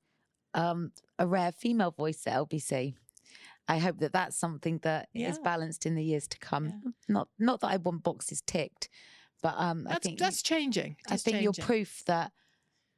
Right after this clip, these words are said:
Speaker 1: that three hours of conversation can be stained by somebody wearing a bra.
Speaker 2: Girls can do it. Girls can do it.
Speaker 1: We can, you know.
Speaker 2: Absolutely. Yeah.
Speaker 1: We can. We're
Speaker 2: Yeah.
Speaker 1: quite good at chatting.
Speaker 2: Yeah. Say girls can do it, women can do it. You know, it, what's lovely about L B C is that Nick will have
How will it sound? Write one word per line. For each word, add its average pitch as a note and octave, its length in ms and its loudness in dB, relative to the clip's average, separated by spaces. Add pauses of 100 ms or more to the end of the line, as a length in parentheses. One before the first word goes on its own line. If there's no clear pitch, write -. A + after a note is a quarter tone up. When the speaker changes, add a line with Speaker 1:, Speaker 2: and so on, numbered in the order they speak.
(360)
Speaker 1:
that F3+ 160 0
three - 180 2
hours F3+ 280 0
of E3 120 -8
conversation E3+ 560 -2
can E3+ 160 0
be E3+ 80 -2
stained E3 480 -2
by D3+ 140 0
somebody D3+ 360 -6
wearing C#3 240 -2
a C#3+ 60 -4
bra. - 360 -4
Speaker 2:
Girls G#3+ 300 -2
can D4+ 140 4
do A#3+ 200 4
it. E4+ 220 -6
Girls C4 260 0
can D#4+ 140 -4
do D#4+ 220 -4
it. E4+ 80 -2
Speaker 1:
We G#3 80 2
can, D#4 280 2
you C#4 100 4
know. B3 160 6
Speaker 2:
Absolutely. C4+ 500 -2
Yeah. C4+ 140 -2
Speaker 1:
We - 60 2
can. C4 280 -4
We're A#3+ 60 6
Speaker 2:
Yeah. B3 80 -10
Speaker 1:
quite - 200 -2
good B3+ 140 0
at - 100 -6
chatting. G3+ 460 -6
Speaker 2:
Yeah. - 200 -8 (340)
Say E3 140 -2
girls D3+ 280 -2
can D3+ 100 -6
do C#3+ 160 -4
it, C#3+ 100 -6
women F3 200 -2
can F3+ 100 -4
do E3 80 -2
it. D#3 100 -6 (160)
You C4 100 -2
know, A3+ 120 2 (160)
it, G3 140 -14
what's D4 260 -2
lovely C#4+ 280 0
about G#3 200 0
L E3 140 -2
B D#3+ 100 -4
C D#3 320 -4
is D3+ 180 -6
that E3 220 -2 (460)
Nick C4 360 0
will A3 120 2
have E3+ 580 -4